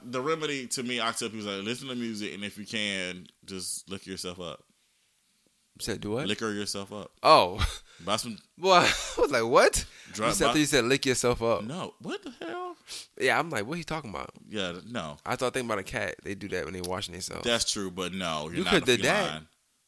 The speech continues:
Speaker 1: Huh?
Speaker 2: You coulda did that.
Speaker 1: Do what?
Speaker 2: Wash yourself with some gum.
Speaker 1: Anyway,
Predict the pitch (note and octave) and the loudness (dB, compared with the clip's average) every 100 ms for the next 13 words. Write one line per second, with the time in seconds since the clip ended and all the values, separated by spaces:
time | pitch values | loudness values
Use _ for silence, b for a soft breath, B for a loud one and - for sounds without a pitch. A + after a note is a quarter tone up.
0 | _ F2 F2+ A2+ C#3 A2 A2 A#2+ F3 - | _ -8 -8 -6 -6 -2 -2 -2 -6 -12
1 | _ _ C3 A#2 A2+ E2 C#2+ A#2 A#2 A2 | _ _ -8 -6 -4 -4 -2 -2 -2 -6
2 | A2+ C#3+ - _ _ _ _ _ _ _ | -8 -12 -18 _ _ _ _ _ _ _
3 | _ _ _ - G2+ G2 G2 A#2 B2 C3 | _ _ _ -14 -12 -8 -6 -6 -8 -14
4 | _ _ _ _ _ _ b b _ C#3 | _ _ _ _ _ _ b b _ 0
5 | E3+ B2 F#2+ F2 F2 | 2 2 2 2 0